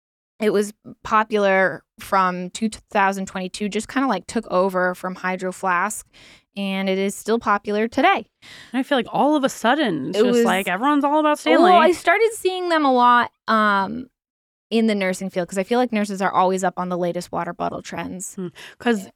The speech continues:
Speaker 2: it's like a middle school, but they have money to, like, buy whatever they
Speaker 1: Right.
Speaker 2: want.
Speaker 1: But I also think that they need water bottles. They just
Speaker 2: Yes.
Speaker 1: give 'em a break to drink some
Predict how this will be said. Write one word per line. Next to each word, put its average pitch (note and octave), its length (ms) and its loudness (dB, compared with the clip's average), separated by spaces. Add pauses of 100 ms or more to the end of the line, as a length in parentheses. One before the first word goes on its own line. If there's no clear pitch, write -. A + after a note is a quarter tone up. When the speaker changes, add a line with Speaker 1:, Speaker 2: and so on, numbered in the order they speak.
Speaker 2:
it's G#3+ 280 -2
like G#3 380 0 (240)
a A3 100 0
middle C4+ 280 2
school, G#3+ 400 0
but G3+ 240 0
they G3+ 140 0
have G#3+ 300 0
money A3+ 440 2
to, A3 120 0
like, G3+ 220 -2
buy F#3+ 200 2
whatever G3+ 260 0
they A3+ 60 6
Speaker 1:
Right. G3 80 2
Speaker 2:
want. F3+ 320 0 (180)
Speaker 1:
But C#4 260 4
I A#3 120 2
also C#4 480 2 (440)
think B3 220 0
that G#3+ 120 -6
they G#3 120 -2
need G#3+ 200 -2
water F#3+ 220 -4
bottles. - 380 -14
They G3 120 0 (200)
just - 40 -4
Speaker 2:
Yes. - 380 0
Speaker 1:
give E4+ 180 0
'em G3+ 120 0
a E3+ 60 -2
break C#4 320 0
to F3+ 100 -10
drink A#3+ 280 0
some E3 220 -14